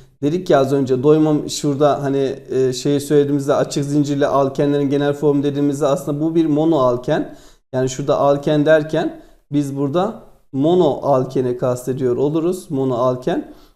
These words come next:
yani bir tane te-, e, çift bağ içerenler.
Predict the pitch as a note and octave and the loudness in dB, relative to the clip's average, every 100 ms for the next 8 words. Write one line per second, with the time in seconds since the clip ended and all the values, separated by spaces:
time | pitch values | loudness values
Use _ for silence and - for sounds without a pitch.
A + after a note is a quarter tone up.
0 | _ C#3 C3 C#3+ E3+ E3 D#3 C3 B2+ - | _ -4 -2 0 0 0 0 -2 -4 -8
1 | - - B2+ B2+ B2 C3 - C3+ C3 C3 | -8 -4 -2 -2 -4 -10 -4 -2 0 -2
2 | B2+ B2 C#3+ - | -4 -2 -4 -6